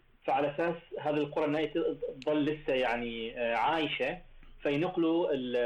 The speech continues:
اللاجئين، آه، أو المهاجرين لهذه القرى. فأنا كنت خايف من هذا الشيء، إنه ينقلوني للقرية، آه، لأنه أنا أصلا يعني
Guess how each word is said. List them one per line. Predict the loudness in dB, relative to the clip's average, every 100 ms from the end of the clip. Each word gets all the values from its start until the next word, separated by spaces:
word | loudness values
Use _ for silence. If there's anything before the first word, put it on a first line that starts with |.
| 4 2 0
اللاجئين، | 0 0 -2 -4 -4 -2 -2 -4 -6
آه، | -2 0
أو | 0 2
المهاجرين | 2 0 -2 0 -2 -2
لهذه | -2 -2
القرى. | -2 -2 -4 -4 -10 -20 -20 _ -10 -2
فأنا | 2 2
كنت | -2
خايف | -2 0 0 0
من | -2
هذا | 0
الشيء، | 0 0 0 2
إنه | 0
ينقلوني | -2 0 0
للقرية، | -2 -2 0 0 -2 -4 -14 -20 -20 -10 -2
آه، | 2 2 2
لأنه | 2 2 2
أنا | 0 -2
أصلا | 0 2
يعني | 2 2 0 -2